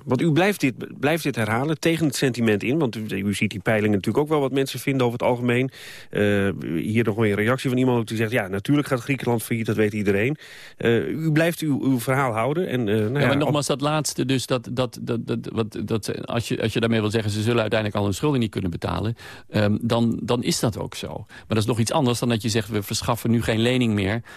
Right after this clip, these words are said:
Speaker 2: en laat volgende week daar maar het grote licht uitgaan. Ehm, want dan, eh, stort je de,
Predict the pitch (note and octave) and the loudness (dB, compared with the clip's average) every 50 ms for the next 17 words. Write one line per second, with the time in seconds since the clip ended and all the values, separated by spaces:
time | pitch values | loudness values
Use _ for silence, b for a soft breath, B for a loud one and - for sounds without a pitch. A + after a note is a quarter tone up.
0 | B B B - G#2 G#2 G#2 G#2 G#2 G2+ - - A2+ G#2+ G#2+ G2+ G2+ G#2 G2 - | B B B 0 2 4 4 2 2 0 0 0 2 2 2 4 2 2 2 0
1 | G2+ F#2+ G2+ G2 F#2+ F#2+ - - - G#2 G2 - A#2 A#2 C3+ A#2 - F#2 F2 - | 0 0 2 0 0 0 -2 -2 -2 -2 -2 0 0 0 0 0 0 -2 -2 -4
2 | - - - F2 F#2 A2+ B2+ B B B B B B B B - G2 F#2+ G2 G2+ | -4 -4 -2 -2 -2 -2 -4 B B B B B B B B 0 2 2 2 2
3 | - - G2+ F#2+ F2 C#3 D3 E3 E3 D#3+ - - - A#2+ A#2 A2+ A2+ A2 A2 G#2+ | 2 2 0 0 2 2 2 2 2 2 0 -2 -2 0 2 2 2 2 0 -2
4 | - - A2 G2 - - A#2+ A2+ G#2 - A2 G2 G2+ - | -2 -2 -4 -4 -2 0 0 0 0 -2 -2 -2 -2 -2